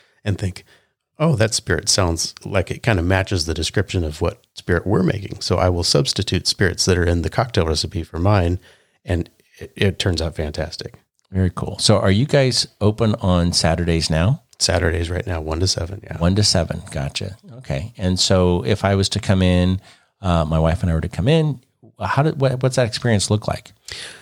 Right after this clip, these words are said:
Speaker 1: So most of the time, folks just come in, they, they sit right down at the bar. Um, I will immediately just kind of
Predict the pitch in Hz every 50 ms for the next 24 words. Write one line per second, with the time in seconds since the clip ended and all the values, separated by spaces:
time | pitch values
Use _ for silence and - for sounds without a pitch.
0 | - _ _ - - - 156 151 156 147 - 147 165 165 175 175 - 156 - -
1 | 123 127 127 131 - - 127 123 - - 123 - - - 110 110 110 110 113 110
2 | 92 87 - 98 92 85 - - - - 87 - - - 98 101 110 113 - 98
3 | 98 92 95 95 95 92 95 - - _ - - 82 80 80 80 80 82 - _
4 | _ _ _ - 90 85 85 82 82 82 80 82 82 - - 95 87 90 87 92
5 | 92 - 90 85 - 95 - - - 87 82 80 85 -